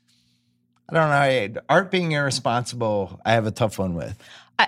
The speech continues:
Speaker 2: it's been interesting. This is true for the book as well, but to hear Gillian Flynn engage with some of the, the criticism specifically around the sexual politics of the film, or of the story, and around,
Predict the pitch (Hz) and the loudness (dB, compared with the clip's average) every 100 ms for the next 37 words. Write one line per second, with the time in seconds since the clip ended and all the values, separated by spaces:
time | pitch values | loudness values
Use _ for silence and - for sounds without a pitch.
0 | - 247 311 349 440 - 302 247 208 175 | 2 -2 -2 -4 -4 -2 2 4 2 -4
1 | - _ _ _ 180 185 175 - - 196 | -8 _ _ _ -6 -4 -6 -6 -4 -4
2 | 175 151 170 160 _ _ _ 165 185 220 | -2 0 0 -2 _ _ _ -8 4 6
3 | 180 160 165 160 - 180 175 170 170 170 | 6 2 -4 -6 -2 2 2 0 -2 -2
4 | 165 156 147 - 156 160 175 196 202 - | -2 -4 -10 -10 -6 -4 -4 -4 -4 -8
5 | 165 160 156 151 175 180 185 185 - 190 | -10 -8 -4 -2 -2 -2 -2 -2 -4 -4
6 | 190 185 196 185 180 175 170 170 - 120 | -4 -4 -4 -4 -2 -2 -4 -8 -18 -4
7 | 208 202 294 254 233 214 - 190 175 180 | -4 0 0 0 -2 -2 -4 -6 -4 0
8 | 170 151 151 - - - - - - - | 0 -2 -4 -6 -6 -6 -4 -4 -4 -12
9 | - - 180 185 - - 180 - - 185 | -10 -10 -10 -12 -8 -6 -8 -10 -4 2
10 | 170 175 160 - 160 151 143 147 165 160 | 4 2 -2 -2 0 0 -2 -2 -2 -2
11 | 156 151 147 143 143 143 147 | 0 0 0 -2 -4 -8 -12